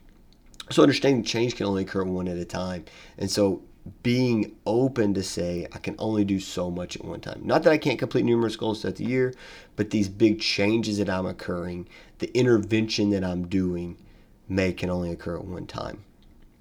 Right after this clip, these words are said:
So if we're gonna make this change, how do I make it happen? So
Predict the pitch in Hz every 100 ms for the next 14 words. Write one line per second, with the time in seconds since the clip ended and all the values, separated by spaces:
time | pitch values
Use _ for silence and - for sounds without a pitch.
0 | _ - _ - - - - 147 - -
1 | - - - 131 143 127 120 170 214 147
2 | 113 110 - 101 - - 98 78 85 98
3 | - - _ - - - - - - -
4 | - - - 139 147 131 110 95 87 -
5 | - - - - - - _ _ - -
6 | - - - 151 120 104